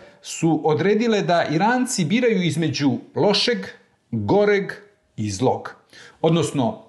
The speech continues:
između islamskih fanatika, islamskih radikala i islamskih konzervativaca. Kakva je država Iran i zašto Islamska Republika sve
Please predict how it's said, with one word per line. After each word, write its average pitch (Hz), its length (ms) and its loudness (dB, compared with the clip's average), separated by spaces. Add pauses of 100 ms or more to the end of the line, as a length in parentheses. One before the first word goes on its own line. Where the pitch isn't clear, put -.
(140)
između 123 320 0
islamskih 123 420 -4
fanatika, 185 800 -2
islamskih 123 720 -4
radikala 156 800 0 (160)
i 113 120 2
islamskih 127 720 -4
konzervativaca. 107 840 -4 (840)
Kakva 226 280 2
je 247 100 4
država 196 340 2
Iran 147 300 2 (280)
i 127 120 -4
zašto 196 360 0
Islamska 190 440 -2
Republika 156 720 0 (100)
sve 151 340 0